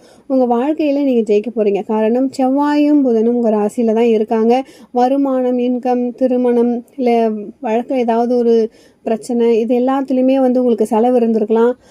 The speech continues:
வண்டி வாங்கின செலவு, இல்ல தடைகள் எல்லாமே உங்களுக்கு இருந்திருக்கலாம். ஆனா, இனி வரும் காலகட்டத்துல அந்த தடைகள் எல்லாம் மறைஞ்சிடுச்சு.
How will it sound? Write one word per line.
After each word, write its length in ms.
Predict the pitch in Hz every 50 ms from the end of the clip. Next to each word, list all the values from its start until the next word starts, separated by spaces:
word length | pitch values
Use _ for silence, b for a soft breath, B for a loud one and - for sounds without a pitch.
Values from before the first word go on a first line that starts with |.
| b b
வண்டி 300 | - 240 240 247 247 262
வாங்கின 280 | 254 254 240 240 240 233
செலவு, 520 | 226 226 240 226 226 226 220 226 226 226
இல்ல 180 | 226 226 220 208
தடைகள் 560 | 202 - 220 202 214 233 247 226 247 240 247
எல்லாமே 360 | 240 247 262 269 269 285 294
உங்களுக்கு 260 | 294 285 262 240 247 233
இருந்திருக்கலாம். 460 | 233 240 233 226 214 226 208 208 220
ஆனா, 220 | 226 240 269 302 B B B B B B
இனி 240 | - 302 302 359 381
வரும் 240 | 349 320 311 285
காலகட்டத்துல 520 | 262 262 226 226 220 208 202 196 202 - -
அந்த 240 | 220 233 226 220 196
தடைகள் 440 | - - 214 226 240 247 254 269
எல்லாம் 400 | 247 233 214 220 226 240 240 226
மறைஞ்சிடுச்சு. 760 | 208 202 202 226 247 247 254 247 226 220 - 262 262 269 277